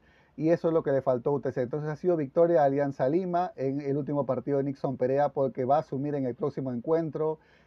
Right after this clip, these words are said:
el profesor Mauricio Larriera, que estuvo en el estadio de Matute presenciando el encuentro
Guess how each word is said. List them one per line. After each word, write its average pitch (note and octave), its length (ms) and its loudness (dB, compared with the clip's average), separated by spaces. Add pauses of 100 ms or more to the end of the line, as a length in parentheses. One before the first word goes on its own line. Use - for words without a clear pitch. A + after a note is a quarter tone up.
el C#3+ 180 0
profesor D#3+ 680 0 (300)
Mauricio D#3 640 2
Larriera, E3+ 400 4
que D3+ 80 -4
estuvo G#3 380 -2
en D#3 60 -2
el C#3 80 0
estadio D#3 260 0
de D3+ 80 0
Matute D3 320 -2
presenciando D3 640 -4
el C#3 60 -2
encuentro F3 680 -2